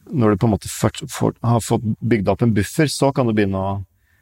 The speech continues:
investere litt i farmen da. Så vi, vi gikk ganske hardt ut, og det har jo lønt seg, fordi det gikk jo mye raskere å få ut til disse tingene, og så har vi jo skapt veldig lojalitet.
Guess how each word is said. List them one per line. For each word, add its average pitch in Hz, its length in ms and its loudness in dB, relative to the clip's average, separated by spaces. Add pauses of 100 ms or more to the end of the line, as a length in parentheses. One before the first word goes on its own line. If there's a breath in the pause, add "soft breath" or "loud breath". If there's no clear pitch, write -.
(140)
investere 107 400 0
litt 95 160 -2
i 98 60 -6
farmen 104 320 -2
da. 101 80 -6 (100)
Så 127 320 4
vi, 131 220 2 (760)
vi 127 220 2 (160)
gikk - 100 -6 (160)
ganske 127 320 2
hardt - 240 -6
ut, 147 160 0
og 117 160 2
det 117 80 4
har 101 220 4
jo 98 100 0
lønt 87 240 -4
seg, 110 480 0
fordi 101 320 2
det 98 160 2
gikk - 160 -2
jo 110 80 4
mye 101 160 6
raskere 92 400 -2
å - 80 -4
få 95 220 2
ut - 80 -20 (180)
til 104 140 2
disse 92 180 -2
tingene, 107 320 4
og - 80 -4
så 98 140 2
har 90 100 0
vi 95 80 -2
jo 92 140 0 (100)
skapt - 400 -8
veldig 95 360 2
lojalitet. 98 480 -4